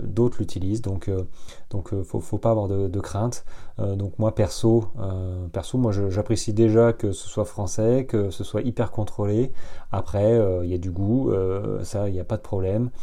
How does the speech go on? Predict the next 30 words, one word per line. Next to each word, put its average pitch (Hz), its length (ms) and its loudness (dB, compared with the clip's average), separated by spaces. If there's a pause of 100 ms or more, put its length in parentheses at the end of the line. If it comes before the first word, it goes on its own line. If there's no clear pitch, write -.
(320)
Euh, 101 480 0
c'est - 240 -4
ultra 120 260 0
digeste 104 380 0
et 98 40 -2
je - 100 -2
pense 101 180 -2
que - 100 -6
ça, 107 260 0
c'est 92 180 -2
vraiment 98 320 0
le 95 40 -2
point 92 200 -4
fort. 87 300 -8 (460)
Euh, 95 220 -4
c'est 107 160 -2
vraiment 123 240 4
le 127 60 2
point 117 160 2
fort 131 260 2
parce 104 140 0
que - 100 -4
c'est 104 180 -2
vrai 107 200 4
que, 101 240 -2 (880)
euh, 131 360 -4 (120)
on 127 180 2
a 123 60 2
toujours, 131 480 4
euh, 117 180 2